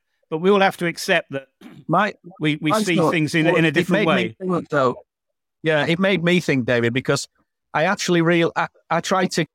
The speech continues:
Speaker 2: work out what I thought about that, and I, I agree with you. I don't think it's for me to comment on what's Balkan and what isn't, and, and identity and so on is something far more complex than I can comment on. But what I would say is, I think living here,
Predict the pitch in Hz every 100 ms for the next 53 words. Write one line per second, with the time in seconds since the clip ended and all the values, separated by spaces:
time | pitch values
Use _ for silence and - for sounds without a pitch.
0 | _ - 151 147 151 147 143 131 147 147
1 | - - 165 151 131 113 107 113 127 131
2 | 131 143 131 143 139 127 123 131 123 123
3 | 123 131 120 - 123 127 120 - 131 127
4 | 117 123 127 123 - - 127 117 120 117
5 | 113 131 113 104 _ _ _ - 139 120
6 | - 139 123 127 120 123 - - 117 110
7 | 123 120 - _ _ _ _ - 120 -
8 | 131 117 113 - 123 117 - 117 117 107
9 | - 120 117 110 104 120 110 - 104 113
10 | 180 180 196 - 180 180 156 151 196 175
11 | 175 165 139 170 139 98